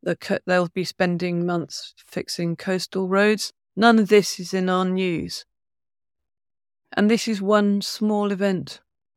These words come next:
in a relatively stable, I mean, no, not stable, but relatively okay life experience for most. I mean, it's not, like,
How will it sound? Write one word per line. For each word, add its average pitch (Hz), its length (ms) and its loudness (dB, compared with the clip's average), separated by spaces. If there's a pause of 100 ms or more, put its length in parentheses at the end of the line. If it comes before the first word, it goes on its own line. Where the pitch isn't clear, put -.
(220)
in 180 160 -2
a 185 80 -4
relatively 185 760 -2
stable, 175 760 -4 (1000)
I 180 60 -4
mean, 170 420 -2
no, 165 380 -4 (180)
not 156 140 -10
stable, 165 480 -6
but - 280 -4
relatively 175 920 0 (1500)
okay 170 840 0 (880)
life 175 460 0
experience 160 800 -6
for 160 380 -8
most. 170 280 -4 (240)
I - 40 -4
mean, 175 200 2
it's - 180 -8
not, 185 260 -2
like, 180 200 -6